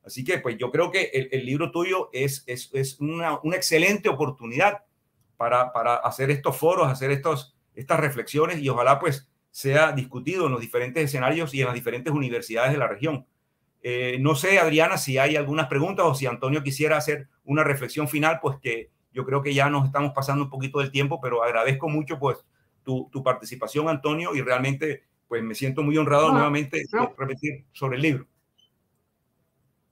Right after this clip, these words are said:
Speaker 2: Bueno, yo sé que estoy muy, muy agradecido, ¿no? Reitero, con la universidad, con Adolfo, contigo, con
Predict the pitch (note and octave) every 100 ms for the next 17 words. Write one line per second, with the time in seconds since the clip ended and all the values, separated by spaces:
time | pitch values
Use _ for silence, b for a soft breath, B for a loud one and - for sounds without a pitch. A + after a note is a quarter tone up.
0 | _ _ _ _ A#3+ F#3+ F#3+ A#3 B3+ -
1 | F#3+ G#3 A#3+ B3 C4+ C4 A#3 B3+ B3+ A3
2 | F3+ A3 A#3+ A3+ G3+ A3 - F#3 D#3+ A3
3 | A#3+ A3 F#3 E3+ D#3+ C#3 D#3 G3 A3+ A3
4 | D#3+ D#3 G3+ G#3 G#3 D#3 C#3 G#3 G#3+ G3+
5 | - D3+ C#3+